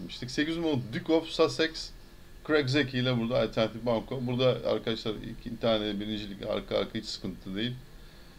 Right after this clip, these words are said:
Ee, yapıştırıyorlar burada. Bulundu mu güzel grubu geliyorlar. Yedi numaralı Eskimo Pie, Calvin Habib'le rakip olarak, rakip noktasında yani. Ee, ve, e,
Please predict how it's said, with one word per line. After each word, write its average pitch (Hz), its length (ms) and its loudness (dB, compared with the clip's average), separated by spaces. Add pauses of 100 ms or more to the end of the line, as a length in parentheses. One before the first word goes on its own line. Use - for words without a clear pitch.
(240)
Ee, 87 300 -2 (360)
yapıştırıyorlar 104 680 2
burada. 92 280 -2
Bulundu 101 380 -2
mu 101 240 -4
güzel 92 300 2
grubu 95 280 -2
geliyorlar. 95 420 0 (680)
Yedi 131 220 4
numaralı 143 460 6
Eskimo 127 520 0
Pie, 127 300 6 (260)
Calvin 120 260 4
Habib'le 120 640 2 (280)
rakip 104 360 0
olarak, 110 340 6 (180)
rakip 101 340 -4
noktasında 101 600 -2
yani. 98 380 0 (1700)
Ee, 101 240 2 (120)
ve, 135 280 6
e, 101 280 4